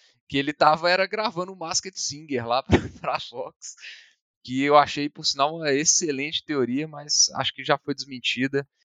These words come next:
então eu fiquei um pouco triste. Agora, só pra complementar, Jovem, eu tava falando,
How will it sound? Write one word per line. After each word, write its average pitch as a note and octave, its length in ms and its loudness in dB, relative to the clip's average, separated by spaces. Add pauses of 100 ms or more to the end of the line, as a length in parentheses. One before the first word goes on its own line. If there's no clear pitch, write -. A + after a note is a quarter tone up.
(120)
então B2 180 2
eu B2+ 60 -2
fiquei - 180 -12
um B2+ 60 -12
pouco - 260 -16
triste. - 400 -12 (220)
Agora, D#3 240 6
só A3+ 140 0
pra F4 140 -10
complementar, F#3+ 580 -2
Jovem, D3 180 -4
eu C3 40 -8
tava C#3+ 140 -4
falando, C3+ 460 0